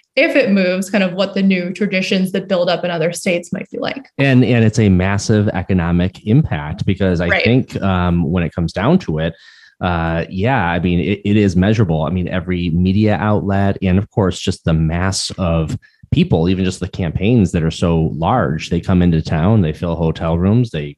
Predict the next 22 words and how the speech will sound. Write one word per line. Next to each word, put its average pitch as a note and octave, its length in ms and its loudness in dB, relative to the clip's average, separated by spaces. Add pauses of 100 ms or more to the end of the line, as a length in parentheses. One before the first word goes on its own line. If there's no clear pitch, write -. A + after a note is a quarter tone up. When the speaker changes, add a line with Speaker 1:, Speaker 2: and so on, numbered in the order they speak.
Speaker 2:
go D#2+ 160 0
to E2 180 0 (120)
dinner, G#2 380 0
they D#2+ 280 -6
go E2+ 140 -6
to D#2+ 100 -4
lunch, E2 520 -2 (120)
<laughs> - 100 -4
the, G2+ 360 -2 (360)
uh, E2 200 0
pay G2 300 0
for F#2+ 220 0
ads, G2 680 -4
uh, E2+ 200 0
the D#2 100 -2
radio F2 240 -4
stations, A2 420 -2
the - 80 -6
T F#2 140 -10
V A2 120 -8
stations, A2+ 640 2
the D#2 240 -2